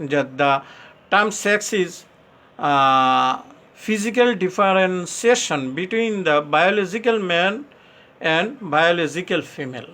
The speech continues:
অর্থাৎ জৈবিকভাবে নারী এবং পুরুষ, পুরুষের মধ্যে শারীরিক পার্থক্যের বিষয়টি সেক্স টার্মের দ্বারা নির্ধারিত হয়। Thus, এইভাবে when an infant is born, অর্থাৎ একজন শিশু যখন জন্মগ্রহণ করে, এই ধারণার ভিত্তিতে the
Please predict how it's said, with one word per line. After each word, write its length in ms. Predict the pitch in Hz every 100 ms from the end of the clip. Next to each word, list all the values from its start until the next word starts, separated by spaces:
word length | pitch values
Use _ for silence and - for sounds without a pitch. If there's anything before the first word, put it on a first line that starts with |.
| -
অর্থাৎ 260 | 165 202 160
জৈবিকভাবে 720 | 202 220 226 185 185 208 - - _ _ _ _ _ _ _
নারী 360 | 156 151 180 185
এবং 240 | 170 180 185
পুরুষ, 320 | 185 185 185 - -
পুরুষের 360 | 185 190 - 202
মধ্যে 320 | 190 156 160 -
শারীরিক 560 | - - 170 170 175 175 - - _ _
পার্থক্যের 500 | 175 170 185 180 185
বিষয়টি 640 | 170 151 175 165 180 165 220 -
সেক্স 380 | - - 151 143
টার্মের 340 | - 160 156
দ্বারা 280 | 151 151 147 -
নির্ধারিত 460 | 151 147 156 160
হয়। 240 | 170 165 180 - 160
Thus, 300 | 147 139 151 -
এইভাবে 440 | 180 190 196 156 151 -
when 200 | 185 233
an 160 | 226 208 - - - -
infant 480 | 226 247 - 269 214
is 200 | 202 143 127
born, 360 | 131 131 123 131
অর্থাৎ 320 | 143 165 151
একজন 280 | 175 190 190
শিশু 360 | - 208 240
যখন 320 | 208 202 170
জন্মগ্রহণ 540 | 147 165 165 143 196 202
করে, 300 | 156 120 117 - _ - - _ 170
এই 140 | 202
ধারণার 480 | 170 165 202 214 180
ভিত্তিতে 480 | 170 - 190 151 139
the 160 | 156